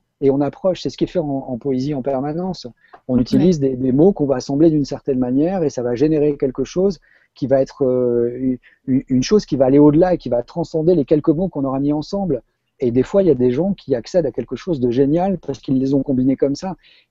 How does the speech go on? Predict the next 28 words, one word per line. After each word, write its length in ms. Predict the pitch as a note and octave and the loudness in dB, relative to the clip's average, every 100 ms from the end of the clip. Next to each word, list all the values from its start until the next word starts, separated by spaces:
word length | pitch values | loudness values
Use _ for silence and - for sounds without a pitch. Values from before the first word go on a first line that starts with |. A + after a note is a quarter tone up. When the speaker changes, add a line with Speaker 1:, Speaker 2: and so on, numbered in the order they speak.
| _ C3 | _ 4
Speaker 1:
Là, 260 | F3+ A3 | 6 6
on 140 | F3+ D3 | 6 4
est 60 | |
vraiment 300 | B2 C#3+ C#3 | 4 0 0
dans 120 | C3 | -2
cette 200 | A#2+ A#2+ | -4 -8
approche, 400 | A2 - A#2+ - B2 | -10 -8 -10 -10 -12
dans 120 | A2+ | -12
cette 180 | A2+ A#2+ | -12 -6
approche-là. 500 | A2+ - A#2 B2+ A#2 _ _ _ - | -6 -6 -6 -6 -8 _ _ _ 2
Et 80 | |
donc, 220 | C3 F#3 C#3+ | 2 4 4
il 40 | |
y 20 | |
a 20 | |
une, 240 | B2+ B2 B2 | 4 4 0
il 80 | A#2+ | 0
y 20 | |
a 40 | A2+ | 0
une 180 | A2+ A2 | 0 2
poésie 380 | G3+ F#3+ E3+ | 4 4 2
de 80 | D#3 | 2
la 100 | D3 | 4
langue, 420 | C#3 D#3 E3+ F3+ | 2 0 -2 -4
il 60 | D3+ | 0
y 60 | C3 | 0
a, 320 | B2+ C3+ B2+ | 2 0 0
euh, 200 | A2+ | -2